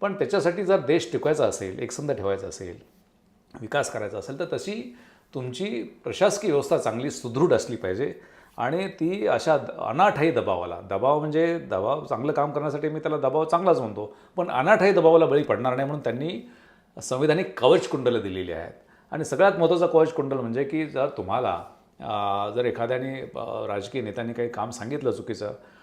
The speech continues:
तर तुम्हाला ते खरं म्हणजे की, अ, तुम्ही करायची गरज नाही आहे का त्याच्यामध्ये, तुम्ही कायद्यानेच करू शकता. जास्तीत जास्त काय होईल की ते तुम्हाला काढू शकत नाहीत,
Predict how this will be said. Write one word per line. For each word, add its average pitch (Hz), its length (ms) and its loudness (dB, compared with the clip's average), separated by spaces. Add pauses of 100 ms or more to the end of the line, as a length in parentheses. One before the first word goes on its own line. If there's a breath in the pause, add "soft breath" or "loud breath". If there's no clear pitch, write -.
(180 soft breath)
तर 190 100 2
तुम्हाला 175 440 4
ते 196 380 2
खरं 170 160 6
म्हणजे 190 200 4
की, 196 340 -4
अ, 160 280 0
तुम्ही 190 200 -2
करायची 190 320 2
गरज 214 300 6
नाही 151 220 0
आहे 95 280 -8 (140)
का 123 160 -4
त्याच्यामध्ये, 117 420 -4
तुम्ही 135 220 -6
कायद्यानेच 151 460 0
करू 131 160 0
शकता. - 320 -8 (460 loud breath)
जास्तीत 147 240 4
जास्त - 160 0
काय 185 100 6
होईल 180 140 4
की 190 300 -2
ते 180 60 0
तुम्हाला 175 260 2
काढू 151 280 6
शकत 165 360 4
नाहीत, 98 220 -6